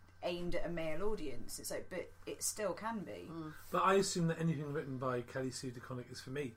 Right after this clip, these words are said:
Speaker 3: because she's brilliant. I assume that anything written by Kelly D-, D-, Sue DeConnick is for me, for everyone.
Speaker 1: Yeah.
Speaker 3: Uh, and I love Bitch Planet, for example, picking a comic book out, uh, random, uh, 'cause it's great.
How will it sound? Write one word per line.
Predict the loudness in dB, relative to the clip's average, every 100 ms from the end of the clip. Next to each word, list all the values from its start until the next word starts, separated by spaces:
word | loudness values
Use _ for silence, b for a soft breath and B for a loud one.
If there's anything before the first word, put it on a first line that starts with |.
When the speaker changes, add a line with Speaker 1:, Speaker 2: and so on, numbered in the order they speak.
| -14
Speaker 3:
because | -8 -4 -4
she's | -6
brilliant. | -6 -4 -4 -4 -12 b b -2 6
I | 6
assume | 8 4 4
that | 2
anything | 0 0
written | 0 0
by | 0
Kelly | 2 0 -2 -4
D-, | -6 -6 -12
D-, | -12 -8 -8 -8
Sue | -6 -4
DeConnick | -4 -4 -6 -8 b b b b -6
is | -6
for | -2 0
me, | 0 -2 -12 -20 -20 -20 -20 -20 -20 -12
for | 6 10
everyone. | 10 8 6 0 b b
Speaker 1:
Yeah. | 0 4
Speaker 3:
Uh, | 8 10 10 8 6
and | 6 0 -4 4
I | 8
love | 8 4
Bitch | -4 -6 -6
Planet, | -6 -6 -12
for | -8 -4
example, | -2 -2 -4
picking | -4 -4 -2
a |
comic | -2 -2 -4
book | -4 -4
out, | -2 -4 -4 B B B
uh, | 2 2 2
random, | 0 -2 -4 b b
uh, | 4 4 4
'cause | 0 -2
it's | -4
great. | 0 2 2 -2